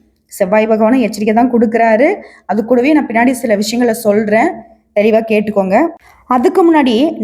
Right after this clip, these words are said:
நவ கிரகங்களிலேயே சனி பகவானுக்கு அடுத்தபடியா ராகியதுக்கு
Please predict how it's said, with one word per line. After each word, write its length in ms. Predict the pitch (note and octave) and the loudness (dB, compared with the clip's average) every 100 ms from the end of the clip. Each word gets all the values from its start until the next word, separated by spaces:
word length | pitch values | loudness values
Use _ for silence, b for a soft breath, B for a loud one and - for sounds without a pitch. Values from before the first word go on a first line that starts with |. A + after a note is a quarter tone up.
| G#3 | 0
நவ 200 | A3+ B3 E4+ B3+ | 2 2 0 0
கிரகங்களிலேயே 480 | C4+ C4+ C4+ G#3 A#3 | 0 0 2 2 0
சனி 240 | - A#3+ C4 | 0 0 2
பகவானுக்கு 520 | C#4+ C#4+ C#4 C4 B3+ F4+ | 0 0 0 0 0 0
அடுத்தபடியா 520 | B3+ A#3 C#4+ A3+ C#4 C#4+ | 0 0 -2 0 0 2
ராகியதுக்கு 680 | A3 A3 C4 B3+ C#4+ C4 D#4+ | 2 2 0 0 -2 -2 0